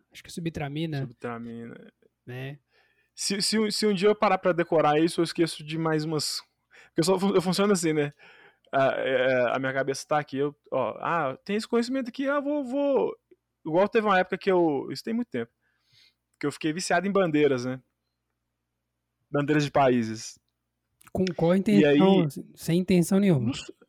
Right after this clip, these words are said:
Speaker 2: sem nenhuma, intenção nenhuma. E aí eu, eu, eu co-, conheci uma, ainda sei um pouquinho de uma quan-, quantidade considerável de bandeiras. E, e consequentemente,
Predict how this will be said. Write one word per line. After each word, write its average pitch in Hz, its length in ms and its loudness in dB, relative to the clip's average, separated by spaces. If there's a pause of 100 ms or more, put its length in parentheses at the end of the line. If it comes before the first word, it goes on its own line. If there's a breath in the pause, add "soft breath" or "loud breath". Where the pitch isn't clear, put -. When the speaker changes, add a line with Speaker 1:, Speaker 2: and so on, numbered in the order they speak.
Speaker 2:
sem 208 280 -2
nenhuma, 180 400 0
intenção 139 280 -8
nenhuma. 131 340 -8 (520 soft breath)
E 135 160 -6
aí 139 260 -2
eu, 165 500 -4 (100)
eu, - 80 0
eu 123 240 -2
co-, 139 240 -8
conheci 151 400 -6
uma, 175 440 -2
ainda 156 280 -4
sei 233 220 0
um 240 100 0
pouquinho 180 360 -4
de 190 60 -4
uma 175 200 -6
quan-, 175 300 -6
quantidade 180 360 -2
considerável 233 560 0
de 180 120 -4
bandeiras. 139 640 -2 (460 soft breath)
E, 143 100 -4 (180)
e 131 120 -8 (500)
consequentemente, 156 580 -4